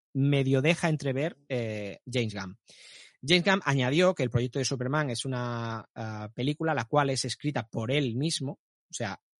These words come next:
esta, esta historia de las primeras etapas de la historia de Superman la ha escrito James Gunn o la está escribiendo James Gunn y no sabe aún quién la dirigirá. No será una historia de origen, se agradece,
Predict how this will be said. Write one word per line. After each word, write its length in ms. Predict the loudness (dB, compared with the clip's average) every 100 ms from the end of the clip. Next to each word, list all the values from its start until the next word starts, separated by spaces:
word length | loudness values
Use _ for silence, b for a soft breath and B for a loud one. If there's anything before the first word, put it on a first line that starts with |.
| _ _ -8
esta, 1120 | -6 -6 _ -4 -2 0 0 -2 -2 -6 -10 _ -8
esta 680 | -8 -8 _ _ -4 -2
historia 480 | -2 -2 0 0 0
de 80 | -2
las 140 | -4
primeras 400 | -4 -2 -2 -2
etapas 340 | -2 -2 -2 -4
de 60 |
la 80 | -6
historia 260 | -6 -4 -4
de 60 |
Superman 420 | -4 -4 -4 -4 -6 b b
la 180 | -4 0
ha 60 | 0
escrito 340 | 0 -2 -2
James 240 | -2 -2 0
Gunn 180 | 0
o 40 | 0
la 60 | -4
está 180 | -4
escribiendo 520 | -4 -2 -2 -2 -4 -6
James 180 | -4 -2
Gunn 180 | -2 -4 B B B
y 100 | 2
no 140 | 4
sabe 280 | 2 2 0
aún 300 | -2 -2 -6 _ _ -2
quién 380 | 2 2 2 -4
la 160 | 0 0
dirigirá. 500 | -2 -6 -8 -8 -10 b b b b b
No 220 | 2 4 4
será 220 | 4 4
una 120 | 2
historia 360 | 0 2 2 2
de 80 |
origen, 420 | 0 -2 -2 -4 -8 _
se 200 | -4 0
agradece, 480 | 0 0 0 -2 -4